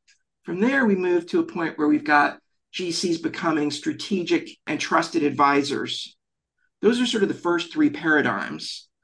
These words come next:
The fourth paradigm, which we're really just kind of getting to, and I think will be the ultimate paradigm, is the general counsel who's trying to drive a competitive advantage for the business. Those four paradigms really result in four different types of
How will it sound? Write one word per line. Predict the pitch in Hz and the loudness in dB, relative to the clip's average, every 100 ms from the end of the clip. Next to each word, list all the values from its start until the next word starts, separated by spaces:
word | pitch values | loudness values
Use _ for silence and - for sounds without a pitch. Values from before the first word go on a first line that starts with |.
| _ _ _ _ | _ _ _ _
The | 190 | -10
fourth | - 247 294 339 - | -8 0 4 4 2
paradigm, | 208 170 151 143 143 | 0 2 0 -2 -2
which | 151 - | -4 0
we're | 165 151 | 0 0
really | - 262 247 | -4 -4 0
just | 196 196 | -2 -2
kind | 190 170 | -4 -4
of | 131 | 0
getting | 151 151 147 | 0 0 -2
to, | 156 | -2
and | 131 | -2
I | |
think | 143 165 147 | -2 -4 -2
will | 143 | -2
be | 135 | -2
the | 127 - | -4 -2
ultimate | 170 196 190 147 - | -2 -2 -4 -6 -6
paradigm, | 139 139 135 127 139 127 _ _ _ - | -8 -8 -8 -10 -12 -16 _ _ _ -10
is | 156 | -4
the | |
general | 151 214 247 | 2 4 2
counsel | - 190 185 165 | 2 0 0 0
who's | 156 151 | 2 2
trying | - 170 160 | 0 0 0
to | |
drive | 135 139 139 139 139 _ _ | 2 4 6 2 -2 _ _
a | - | -16
competitive | - 156 - 160 156 147 143 _ - | -10 -8 0 2 2 0 -4 _ -10
advantage | 143 143 139 127 | -6 -4 -4 -4
for | - | -6
the | 135 | -6
business. | 127 127 120 - - - - _ _ _ | -2 -4 -4 -12 -14 -16 -20 _ _ _
Those | 160 233 311 320 | 2 6 6 4
four | 277 233 214 | 0 0 2
paradigms | 202 196 170 139 135 127 135 - | 2 2 2 2 0 -2 -6 -6
really | 170 175 | -2 0
result | 151 147 151 | 0 0 -2
in | 139 | -2
four | 135 - 175 | -8 0 0
different | 143 160 165 156 - | 2 0 -2 -6 -8
types | - 147 139 - - | -4 -4 -4 -12 -6
of | 143 135 - | -4 -4 -8